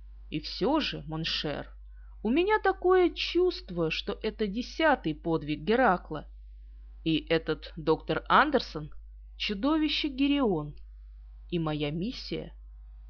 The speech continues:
уничтожить его». Джеб посмотрел на него с беспокойством. «Послушайте, Пуаро, не начитались ли вы в последнее время какой-нибудь дурацкой литературы?»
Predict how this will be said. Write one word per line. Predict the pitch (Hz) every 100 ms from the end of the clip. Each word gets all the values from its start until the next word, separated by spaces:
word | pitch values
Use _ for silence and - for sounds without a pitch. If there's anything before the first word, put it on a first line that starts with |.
| - -
уничтожить | 381 381 359 - - 165 156 143 - -
его». | 165 135 127 - - - - - - - - -
Джеб | 160 208 208 -
посмотрел | - 208 208 196 208
на | 196
него | 202 196
с | 202
беспокойством. | 190 - 277 277 285 190 - 143 147 - - - - -
«Послушайте, | 233 226 285 240 175 151
Пуаро, | 151 226 240 302 - - - - -
не | 277
начитались | 320 320 - 403 349 -
ли | 247
вы | 202
в | 185
последнее | 226 226 247 233
время | 262 262 190
какой-нибудь | 240 254 226 190
дурацкой | 185 269 233 -
литературы?» | 233 269 277 277 220 160